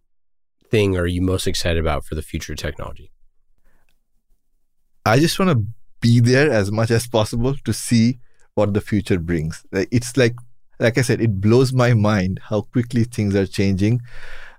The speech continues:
Speaker 2: with material science, with, you know, D N A and, and, and bi-, biotech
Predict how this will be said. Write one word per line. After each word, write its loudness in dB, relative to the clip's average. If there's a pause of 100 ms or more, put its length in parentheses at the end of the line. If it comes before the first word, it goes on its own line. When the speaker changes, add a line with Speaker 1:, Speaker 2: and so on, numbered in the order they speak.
(440)
Speaker 2:
with -2
material 2
science, 2
with, 0
you -2
know, 0
D 0
N 2
A 4
and, 0
and, -4
and -2
bi-, -2
biotech 0